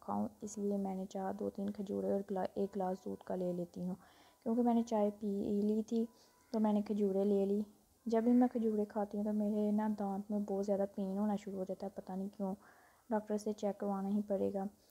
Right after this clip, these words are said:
तो pain की वजह से मुझे तब तक आराम नहीं आता जब तक मैं नमकीन चीज़ ना खा लूँ। तो ये pops बहुत ही मज़े के थे, ये pops बहुत ही मज़े के थे और मैं इसको खा रही थी, क्योंकि मेरे, उम, जो दांत है वो बहुत ही pain कर रहा था।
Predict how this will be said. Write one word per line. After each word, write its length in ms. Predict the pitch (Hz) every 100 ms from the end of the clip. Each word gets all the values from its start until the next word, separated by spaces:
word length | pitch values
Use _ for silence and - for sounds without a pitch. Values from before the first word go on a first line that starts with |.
| _ -
तो 400 | 214 202 202 196 214
pain 260 | 208 208
की 140 | 208 214
वजह 200 | 208 202
से 120 | 208
मुझे 220 | 208 202 202
तब 140 | 202 202
तक 140 | 208
आराम 220 | 202 196 190
नहीं 100 | 190
आता 100 | 202
जब 180 | 196 -
तक 160 | 196 202
मैं 160 | 196
नमकीन 580 | 202 202 202 202 220 214
चीज़ 300 | 220 208 208
ना 120 | 190 196
खा 200 | 196 190
लूँ। 140 | 190
तो 100 | 202
ये 140 | 202 202
pops 320 | 196 190 - - -
बहुत 320 | 190 226 233
ही 60 | 233
मज़े 340 | 214 196 196
के 160 | 196 202
थे, 220 | - 202 208 _ _ _ _ _ _ _ _ _ _ _ _ _ _ _ _ -
ये 100 | 233
pops 340 | 226 208 208 -
बहुत 260 | 208 208 214
ही 60 | 220
मज़े 280 | 208 202 202
के 120 | 202
थे 120 | 208
और 160 | 202 202
मैं 440 | 202 196 202 196
इसको 300 | 202 - 208
खा 300 | 202 - 190 190
रही 180 | 202
थी, 160 | 208 214
क्योंकि 320 | 208 196 196
मेरे, 260 | 196 202 208 - 214
उम, 240 | 208 202
जो 200 | 196 196
दांत 380 | 196 190 190 196
है 60 | 208
वो 160 | 208 202 202
बहुत 260 | 196 196
ही 40 | 208
pain 300 | - 190 190
कर 100 | 202
रहा 180 | 196 190
था। 140 | 202